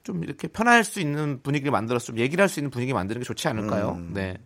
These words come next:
Speaker 1: 그래서 좀 이렇게
Speaker 2: 어.
Speaker 1: 자신의 마음을 좀 약간 이렇게
Speaker 2: 어.
Speaker 1: 선뜻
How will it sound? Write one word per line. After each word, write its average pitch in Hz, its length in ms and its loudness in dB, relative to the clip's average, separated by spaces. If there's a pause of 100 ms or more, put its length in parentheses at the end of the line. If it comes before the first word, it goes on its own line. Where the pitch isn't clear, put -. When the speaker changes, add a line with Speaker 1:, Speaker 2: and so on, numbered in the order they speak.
(380)
Speaker 1:
그래서 131 280 2
좀 117 200 -2
이렇게 104 300 0
Speaker 2:
어. 110 320 -4
Speaker 1:
자신의 139 300 4
마음을 113 280 6
좀 110 140 -4
약간 104 240 -8
이렇게 101 180 -8
Speaker 2:
어. 117 260 -2
Speaker 1:
선뜻 - 680 -10